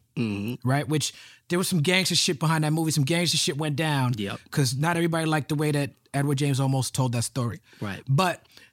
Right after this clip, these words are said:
Speaker 2: there's a character, one of the h-, one of the h-, highest members of the Mexican mafia was a white dude that's,
Speaker 1: Right.
Speaker 2: that's represented in the movie.
Speaker 1: That's right.
Speaker 2: And he's like, "Orderly," the whole movie.
Speaker 1: Yeah.
Speaker 2: You know what I'm saying? He
Speaker 1: Yeah.
Speaker 2: sounds straight, but it's like, he's a white dude, but his,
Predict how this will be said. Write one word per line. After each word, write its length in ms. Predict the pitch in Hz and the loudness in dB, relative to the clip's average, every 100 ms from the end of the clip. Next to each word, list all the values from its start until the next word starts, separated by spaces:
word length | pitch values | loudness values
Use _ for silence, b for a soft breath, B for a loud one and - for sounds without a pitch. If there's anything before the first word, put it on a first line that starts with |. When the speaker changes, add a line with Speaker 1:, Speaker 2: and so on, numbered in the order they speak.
| - | -6
Speaker 2:
there's 160 | 156 151 | -2 -2
a 60 | |
character, 720 | 143 220 214 196 139 143 131 - b b b 139 | 0 0 2 0 -2 -2 -2 -4 b b b -2
one 180 | 185 185 | 0 2
of 60 | |
the 100 | 170 | 2
h-, 160 | 147 147 | 0 0
one 180 | 156 170 | -2 0
of 80 | 160 | 2
the 100 | 156 | 0
h-, 140 | 135 - | 0 -4
highest 480 | - 170 185 185 165 | -2 0 2 2 2
members 380 | 165 170 165 143 | 2 2 0 0
of 60 | 147 | 0
the 40 | |
Mexican 360 | 156 - 135 143 | 0 -2 0 0
mafia 520 | 160 185 - 120 123 B B | 2 0 0 -2 -2 B B
was 160 | 151 | 0
a 60 | 170 | 0
white 280 | 170 208 165 | 2 0 2
dude 320 | 147 101 90 - | 0 0 -4 -2
that's, 140 | 143 | 0
Speaker 1:
Right. 320 | 131 113 143 | 2 0 -2
Speaker 2:
that's 160 | 151 143 | 0 2
represented 400 | 170 165 160 160 | 0 0 0 0
in 60 | 156 | 2
the 80 | |
movie. 420 | 147 175 180 110 101 | 2 2 0 -2 -4
Speaker 1:
That's 160 | - - | -10 -6
right. 100 | 127 | 0
Speaker 2:
And 140 | 170 | 2
he's 240 | 160 190 170 | 2 0 0
like, 320 | 170 147 - | 0 -2 0
"Orderly," 600 | 160 226 220 202 175 147 | 0 2 0 0 0 0
the 120 | 139 | 2
whole 160 | 180 226 | 2 4
movie. 300 | 220 269 156 | 4 4 2
Speaker 1:
Yeah. 320 | 113 113 107 147 | 0 0 -2 0
Speaker 2:
You 60 | |
know 60 | 175 | 0
what 0 | |
I'm 60 | |
saying? 180 | 185 208 | 2 2
He 200 | 202 117 | 2 2
Speaker 1:
Yeah. 80 | 196 | 2
Speaker 2:
sounds 180 | 208 170 | 0 -2
straight, 400 | - 208 185 170 | -6 -8 -4 -2
but 100 | 185 | -2
it's 100 | 185 | 0
like, 200 | 185 156 B B | -2 -2 B B
he's 180 | 233 226 | 2 4
a 40 | |
white 280 | 185 214 208 | 2 -2 0
dude, 100 | 208 | 0
but 120 | 180 165 | 0 0
his, 200 | 185 | 0